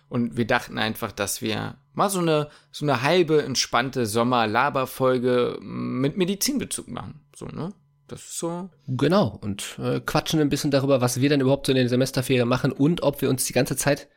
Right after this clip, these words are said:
Speaker 2: ich sag mal, mit dem, mit dem Studium noch beschäftigen oder machen wir komplette Sense.
Speaker 1: Genau, das ist nämlich auch
Speaker 2: Das
Speaker 1: nochmal so eine interessante
Speaker 2: hm?
Speaker 1: Sache, finde ich, ne?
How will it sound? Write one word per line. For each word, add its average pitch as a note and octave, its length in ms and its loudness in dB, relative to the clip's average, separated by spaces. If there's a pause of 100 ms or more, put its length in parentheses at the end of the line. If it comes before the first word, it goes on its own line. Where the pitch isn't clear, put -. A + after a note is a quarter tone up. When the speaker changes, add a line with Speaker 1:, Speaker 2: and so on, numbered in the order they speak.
(400)
Speaker 2:
ich A2+ 100 -10
sag A2 100 0
mal, G#2 80 2
mit G2+ 220 2
dem, G2+ 260 2
mit G2 140 -4
dem G#2 80 -4
Studium B2 280 0
noch G#2+ 120 0
beschäftigen B2+ 480 0
oder E3 340 4
machen C#3 380 4
wir C3 160 4
komplette B2 800 0
Sense. A#2+ 580 0 (200)
Speaker 1:
Genau, B2 300 2 (200)
das B2 160 0
ist A#2+ 80 -2
nämlich C3 180 2
auch A#2+ 60 2
Speaker 2:
Das E3+ 100 4
Speaker 1:
nochmal D#3 140 4
so C3 80 -2
eine C#3+ 160 0
interessante C3 480 -4
Speaker 2:
hm? C3 80 -2
Speaker 1:
Sache, C3 260 -4
finde G#2 260 -4
ich, G2+ 120 -8
ne? C#3+ 260 -4